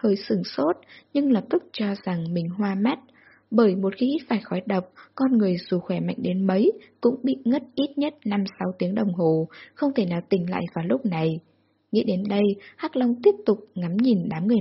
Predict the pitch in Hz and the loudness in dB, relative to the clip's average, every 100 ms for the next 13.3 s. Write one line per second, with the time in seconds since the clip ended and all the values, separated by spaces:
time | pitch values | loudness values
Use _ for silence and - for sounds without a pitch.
0 | 165 165 - 180 202 226 220 220 214 _ | 0 -4 -4 -2 0 0 2 2 0 _
1 | _ _ _ _ _ _ _ _ _ _ | _ _ _ _ _ _ _ _ _ _
2 | _ _ _ _ _ _ _ _ _ _ | _ _ _ _ _ _ _ _ _ _
3 | - - 226 196 170 190 214 220 208 202 | -4 2 4 4 2 2 2 2 0 -4
4 | _ _ _ _ _ _ _ _ - 180 | _ _ _ _ _ _ _ _ 0 4
5 | 233 - 170 175 359 - _ - 269 254 | 2 2 0 2 0 -4 _ -2 0 2
6 | 220 175 202 202 214 - 185 175 269 - | -2 -2 -2 -2 -4 -4 -6 -6 -8 -6
7 | 180 - 220 208 220 208 214 214 - - | -6 -2 -2 -2 -4 -2 -2 -6 -16 -2
8 | 226 202 - 247 247 208 175 160 190 233 | 0 0 0 0 0 -2 -2 -4 0 0
9 | 180 - 165 156 151 170 _ _ _ _ | -2 0 0 0 -4 -8 _ _ _ _
10 | _ 185 175 - 233 175 - 196 190 196 | _ 0 2 4 4 2 0 0 -2 0
11 | 180 170 170 165 196 196 190 180 185 _ | -2 0 -2 -2 -2 -2 0 0 -2 _
12 | _ _ _ _ _ _ _ 190 214 233 | _ _ _ _ _ _ _ 0 4 4
13 | 190 175 | 2 -2